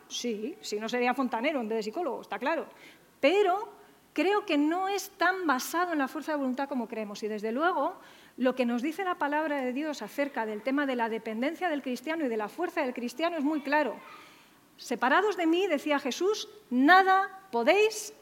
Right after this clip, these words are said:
hacer". Y nada es nada, que Dios no miente. Nada es nada. Vosotros sois los pámpanos y yo soy la vid. Y un pámpano, por muy iluminado que sea, sin la vid no va a ninguna parte.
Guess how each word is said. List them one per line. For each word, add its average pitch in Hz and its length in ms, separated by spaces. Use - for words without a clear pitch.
hacer". 214 420
Y 262 160
nada 349 360
es - 220
nada, 277 460
que 220 100
Dios 320 180
no 294 120
miente. 254 400
Nada 330 400
es 349 140
nada. 285 320
Vosotros 370 480
sois 349 220
los 247 160
pámpanos 330 560
y 247 80
yo 262 80
soy 302 180
la 220 140
vid. 220 180
Y 277 100
un 392 160
pámpano, 285 480
por 247 120
muy 285 160
iluminado 311 380
que 285 120
sea, 247 260
sin 240 240
la 220 100
vid 320 220
no 285 160
va 285 80
a - 20
ninguna 302 360
parte. 294 360